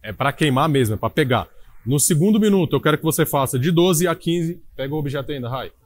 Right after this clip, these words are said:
Tempo front squat. Então, você vai segurar o objeto na sua frente,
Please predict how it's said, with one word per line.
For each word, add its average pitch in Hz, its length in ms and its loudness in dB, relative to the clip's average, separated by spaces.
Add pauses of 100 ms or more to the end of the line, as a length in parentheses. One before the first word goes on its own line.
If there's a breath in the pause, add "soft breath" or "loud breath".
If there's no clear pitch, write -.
(540)
Tempo 196 500 0
front 170 320 -4
squat. - 680 -2 (180)
Então, 120 160 -6
você - 80 -2
vai 135 140 -2
segurar 143 340 -2
o 143 60 -2
objeto 135 340 -2
na 131 140 -6
sua 175 200 -4
frente, 156 480 -2